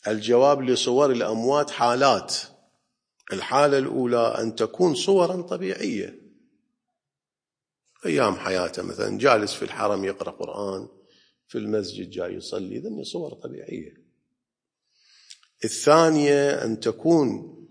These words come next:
صورهم طبيعية ولكن في حال الموت، يعني صورة الميت يصوروها. الثالثة أن تكون صورة مشوهة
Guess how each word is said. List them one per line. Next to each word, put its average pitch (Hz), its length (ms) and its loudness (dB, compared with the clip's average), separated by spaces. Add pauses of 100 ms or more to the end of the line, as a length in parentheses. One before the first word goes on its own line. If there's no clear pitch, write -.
(280)
صورهم 127 720 2
طبيعية 175 1120 -2 (160)
ولكن 120 440 -2
في - 200 -8
حال 101 280 -6
الموت، 71 640 -12 (280)
يعني 82 220 -10
صورة 120 600 -4
الميت 104 880 -6
يصوروها. - 560 -14 (1500)
الثالثة 165 800 4
أن 123 120 0
تكون 160 400 0
صورة 165 500 0
مشوهة 104 720 0